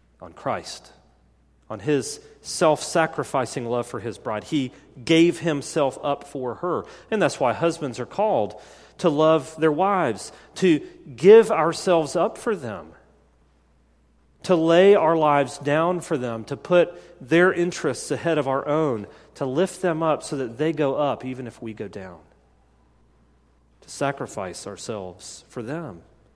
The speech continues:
Well, why, why is the, why is this call to husbands so profoundly sel-, self-sacrificial? Because the love of Christ is so profoundly self-sacrificial. That this is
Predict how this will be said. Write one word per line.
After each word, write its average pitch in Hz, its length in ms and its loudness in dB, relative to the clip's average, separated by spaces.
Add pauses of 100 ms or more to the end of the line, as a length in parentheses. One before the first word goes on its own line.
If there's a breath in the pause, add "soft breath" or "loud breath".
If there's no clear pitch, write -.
(640)
Well, 131 100 -14
why, 180 420 -6
why 165 380 -12
is 220 240 -10
the, 131 180 -8 (680 soft breath)
why 170 140 -8
is 185 80 -10
this 147 160 -10
call 151 340 0
to 139 140 -6
husbands 131 460 -6
so 147 180 -2
profoundly 156 840 -8
sel-, 143 420 -4
self-sacrificial? 143 1160 -4 (3500 loud breath)
Because - 220 -20
the 170 60 -14
love 190 160 -10
of 185 120 -14
Christ 240 400 -8
is 220 80 -8
so 196 160 0
profoundly 120 500 -8
self-sacrificial. - 1040 -14 (1160 soft breath)
That 165 120 -6
this 208 220 2
is - 180 0